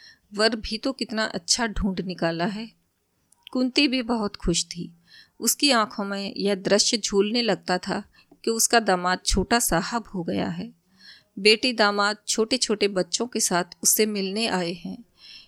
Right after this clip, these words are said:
किंतु बच्चों की बात सोचते ही उसे सीताराम जी के दोनों बच्चे तुरंत याद आ जाते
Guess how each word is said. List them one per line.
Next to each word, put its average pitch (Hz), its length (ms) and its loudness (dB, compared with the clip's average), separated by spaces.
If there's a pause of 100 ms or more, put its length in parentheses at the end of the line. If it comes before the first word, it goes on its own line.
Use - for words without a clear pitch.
(140)
किंतु 254 260 0
बच्चों 240 380 0
की 254 120 -2
बात 226 300 0
सोचते 226 480 4
ही 247 100 -2
उसे 240 300 0
सीताराम 220 640 2
जी 202 140 -6
के 208 120 0
दोनों 202 340 -2
बच्चे 202 300 0
तुरंत 220 440 -2
याद 190 300 2
आ 165 200 0
जाते 156 460 -4